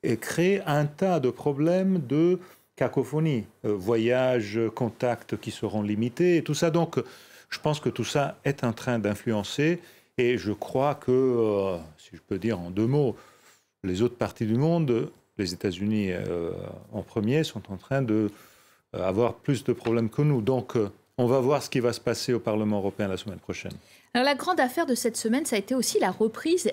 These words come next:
Speaker 2: des négociations, euh, euh, concernant le Brexit, en tout cas la seconde phase, à savoir les négociations, euh, commerciales, huitième round,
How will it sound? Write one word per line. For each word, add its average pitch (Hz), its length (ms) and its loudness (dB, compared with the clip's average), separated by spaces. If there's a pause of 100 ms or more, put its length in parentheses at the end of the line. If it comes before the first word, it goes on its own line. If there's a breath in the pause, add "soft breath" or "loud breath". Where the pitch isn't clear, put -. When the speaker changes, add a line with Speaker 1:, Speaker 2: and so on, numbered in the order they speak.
Speaker 2:
des 247 200 2
négociations, 233 1000 2
euh, 180 120 2 (380 loud breath)
euh, 170 80 2
concernant 226 800 2
le 262 180 4
Brexit, 214 480 0
en 214 80 0
tout 214 120 -6
cas 269 100 2
la 190 120 2
seconde 262 460 2
phase, 277 380 0
à 185 100 2
savoir 190 340 0
les 190 80 0
négociations, 180 800 0
euh, 160 240 2 (300 loud breath)
commerciales, 208 580 0
huitième 202 400 2
round, 285 600 2